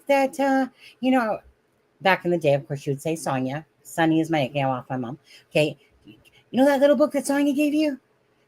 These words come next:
That was stolen. She stole it. And I'm like, No, no, no, no, no, no, no, no, no,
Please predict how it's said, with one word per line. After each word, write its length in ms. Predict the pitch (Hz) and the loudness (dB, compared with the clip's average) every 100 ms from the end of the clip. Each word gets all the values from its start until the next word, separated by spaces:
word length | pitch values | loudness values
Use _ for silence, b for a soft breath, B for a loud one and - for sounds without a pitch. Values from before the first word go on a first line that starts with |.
| - | 0
That 140 | 277 | 4
was 140 | 262 - | 4 2
stolen. 600 | - 285 269 208 147 - _ _ _ | 6 8 8 2 -2 -12 _ _ _
She 200 | - 277 | -4 -2
stole 280 | - 285 262 | 4 6 6
it. 80 | 120 | 2
And 120 | 208 | 0
I'm 100 | 220 | 2
like, 180 | 202 - - | 2 0 2
No, 80 | 294 | 4
no, 100 | 427 | 6
no, 120 | 440 | 4
no, 200 | 381 339 - | 4 2 2
no, 120 | 277 | 4
no, 260 | 392 370 | 4 2
no, 200 | 294 285 | 2 2
no, 140 | 269 285 | 4 4
no, 200 | 202 | 2